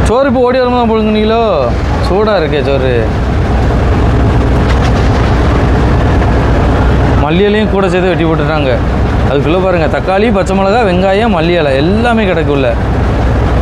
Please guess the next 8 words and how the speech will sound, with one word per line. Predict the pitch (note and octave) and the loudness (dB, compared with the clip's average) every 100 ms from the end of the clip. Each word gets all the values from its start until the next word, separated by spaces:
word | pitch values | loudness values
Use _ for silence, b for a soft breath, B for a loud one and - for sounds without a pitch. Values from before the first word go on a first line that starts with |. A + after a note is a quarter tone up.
| - - - - - - - - - C3+ | 0 0 0 0 0 0 2 0 0 0
ஆனா | D3+ | 0
வந்து | D#3 D3 B2 | 0 0 0
மல்லி | D#3+ | 0
இலை | E3+ | 0
தான் | D#3+ B2 - | 0 -2 -2
அதிகமா | D3 D#3+ D3+ | 0 0 0
வெட்டி | B2 | 0
போடுறாங்க. | A#2+ A#2+ A2 A2 | 0 0 -2 0